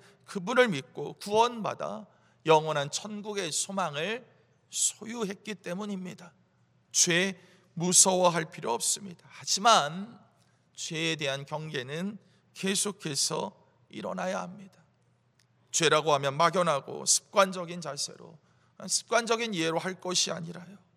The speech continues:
죄가 어떠한 속성을 가지고 우리를 넘어뜨리려고 하는지 분명히 알고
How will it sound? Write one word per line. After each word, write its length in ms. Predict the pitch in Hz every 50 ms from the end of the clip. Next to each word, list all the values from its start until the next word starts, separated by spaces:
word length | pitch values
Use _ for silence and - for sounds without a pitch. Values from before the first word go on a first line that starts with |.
| _ _ _ _ _ _ _ _ _ _ _
죄가 400 | - - 180 160 147 151 151 151
어떠한 560 | - - 180 190 185 - - - 208 202 208 208
속성을 520 | 196 - 196 - - - 208 185 196 190
가지고 460 | 180 170 151 151 160 147 147 147 147 -
우리를 300 | 196 208 220 202 220 220
넘어뜨리려고 760 | 202 160 151 165 175 175 - 180 170 165 165 165 156 165 190
하는지 600 | 190 180 170 - 180 165 - - - - 170 - _ _ _ _ _
분명히 460 | - 185 185 185 196 196 196 202 220
알고 440 | - - 101 - - - - 214